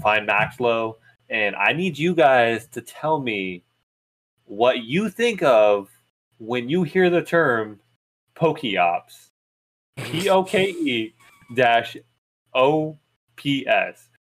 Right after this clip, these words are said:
Speaker 1: Please. It's an inside joke, sort of, that came
Speaker 2: Does,
Speaker 1: up,
Speaker 2: does,
Speaker 1: but
Speaker 2: uh,
Speaker 1: it's
Speaker 2: ju-,
Speaker 1: really
Speaker 2: just
Speaker 1: not. I need
Speaker 2: gi-,
Speaker 1: to know what you guys know. Uh,
Speaker 2: give
Speaker 1: it's
Speaker 2: us a
Speaker 1: honestly the most hilarious term I've ever heard.
Speaker 2: give us a written description.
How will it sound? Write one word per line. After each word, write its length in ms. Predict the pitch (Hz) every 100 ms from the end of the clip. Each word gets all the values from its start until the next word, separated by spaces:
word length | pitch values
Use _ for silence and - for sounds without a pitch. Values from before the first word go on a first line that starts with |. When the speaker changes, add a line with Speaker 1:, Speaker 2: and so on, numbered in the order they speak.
| _ _
Speaker 1:
Please. 600 | - 156 160 160 156 156 _ _ _ _ _ _ _ 165
It's 220 | 156 185
an 120 | 185
inside 420 | 208 214 240 185
joke, 260 | 185 190 190
sort 280 | - 185 175
of, 80 | 165
that 140 | 160
came 260 | 160 160 160
Speaker 2:
Does, 200 | 147 143
Speaker 1:
up, 20 |
Speaker 2:
does, 80 | - 98
Speaker 1:
but 220 | 131 127 110
Speaker 2:
uh, 300 | 107 107 101
Speaker 1:
it's 200 | 139 110
Speaker 2:
ju-, 180 | 123 113
Speaker 1:
really 220 | 196 190
Speaker 2:
just 100 | 143
Speaker 1:
not. 280 | 123 147 175 - - _
I 120 | 131 131
need 200 | 160 190
Speaker 2:
gi-, 100 | 151
Speaker 1:
to 60 | 147
know 220 | 139 139
what 120 | 135 _
you 60 |
guys 380 | 120 113 - 120
know. 280 | 139 175 180 _ - _
Uh, 340 | 123 110 107 104
Speaker 2:
give 260 | 113 139 160
Speaker 1:
it's 180 | -
Speaker 2:
us 0 |
a 40 | 139 147
Speaker 1:
honestly 240 | 107 104 - 143
the 80 |
most 300 | 143 147 - _ _ - -
hilarious 580 | 131 127 139 143 143 143
term 340 | 139 127 120
I've 140 | 113 113
ever 200 | 110 107
heard. 380 | 107 95 92 95 107
Speaker 2:
give 180 | 131 143
us 140 | -
a 60 | 143
written 300 | 135 139 127
description. 840 | 123 - 135 120 - 117 113 107